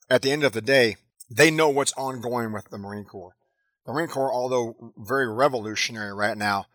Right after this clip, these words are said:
still has some fundamental things that, that we're all aware of. And the programs you push forward don't get done on anybody's singular tour. They're somewhere in the next tour where they come to full fruition, right? Using language we use around here,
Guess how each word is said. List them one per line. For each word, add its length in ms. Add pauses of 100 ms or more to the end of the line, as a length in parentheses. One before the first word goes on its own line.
(160)
still 340
has 200
some 100
fundamental 500
things 440
that, 180
that 100
we're 180
all 220
aware 340
of. 120 (520)
And 100
the 60
programs 520
you 60
push 320
forward 540
don't 240
get 200
done 400
on 220
anybody's 480
singular 420
tour. 480 (140)
They're 80
somewhere 460
in 160
the 80
next 360
tour 360
where 120
they 60
come 240
to 80
full 300
fruition, 720
right? 200
Using 360
language 340
we 80
use 180
around 280
here, 300